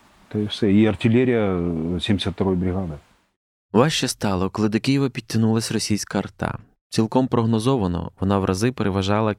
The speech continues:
Speaker 2: кількість українських стволів. Щоправда, з точністю у росіян були проблеми.
Speaker 1: Я молю Бога, і що вони криворукі якісь артилерісти реально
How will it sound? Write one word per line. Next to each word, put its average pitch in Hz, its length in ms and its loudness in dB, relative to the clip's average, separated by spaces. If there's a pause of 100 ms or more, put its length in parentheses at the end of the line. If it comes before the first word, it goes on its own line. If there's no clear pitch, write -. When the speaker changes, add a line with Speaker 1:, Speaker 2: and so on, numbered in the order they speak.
Speaker 2:
кількість 110 480 -4
українських 90 560 -4
стволів. - 540 -8 (420)
Щоправда, 104 680 -2 (180)
з - 140 -12
точністю 120 560 0
у 123 40 0
росіян 120 460 -2
були 87 260 0
проблеми. 85 520 -4 (140)
Speaker 1:
Я 101 340 2 (640)
молю 107 260 4
Бога, 92 440 0
і 82 320 -4
що 87 500 -2 (540)
вони 98 220 0 (360)
криворукі 101 540 2
якісь 80 480 -6 (240)
артилерісти 95 680 0 (840)
реально 82 400 -2